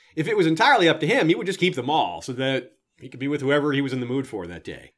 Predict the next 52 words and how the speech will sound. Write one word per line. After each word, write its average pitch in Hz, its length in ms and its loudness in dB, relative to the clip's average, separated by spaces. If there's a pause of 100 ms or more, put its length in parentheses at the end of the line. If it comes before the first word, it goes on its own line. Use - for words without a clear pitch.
(200)
But 147 180 2
despite 151 360 4
his 139 120 2
rank 160 200 2
and 131 80 -2
status 170 420 4
and 160 80 2
all 147 100 2
the 127 60 -4
privileges 131 480 -2
that 123 80 -6
comes 147 200 -2
with 113 140 -16 (320)
being 139 200 -4
king 123 500 0
and 104 220 -12
a 92 40 -14
prince 147 280 0
before 175 340 -4
that, 101 340 -6 (220)
it 170 160 -8
wasn't 160 480 0
entirely 131 420 -4
up 95 100 -10
to 101 60 -18
him 98 140 -12
at 147 60 -4
all. 104 360 -2
That's - 160 -18
not 208 240 -6
quite 156 220 0
how 107 180 -4
it - 60 -12
works. - 600 -10
It's 156 140 -6
easy 233 300 2
to 190 40 -2
confuse 170 460 0
the 143 80 -8
statement, 143 500 0
"He 156 140 -4
slept 135 340 -6
with 110 120 -12
any 135 160 -4
woman 117 200 -6
he 110 80 -10
wanted," 104 440 -6
w-, 101 360 -16
which 113 280 -12
is 95 80 -14
about 90 240 -12
right, 139 320 -8